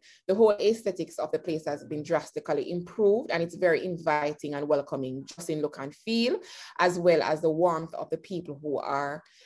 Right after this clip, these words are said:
at the facility providing services.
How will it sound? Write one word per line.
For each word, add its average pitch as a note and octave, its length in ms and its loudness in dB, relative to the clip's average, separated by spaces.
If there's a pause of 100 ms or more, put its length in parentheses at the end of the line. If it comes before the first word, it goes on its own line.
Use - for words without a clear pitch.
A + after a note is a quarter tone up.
(280)
at E3+ 160 -2
the F3+ 80 0
facility F3 540 0
providing C#3 840 -2
services. - 800 -8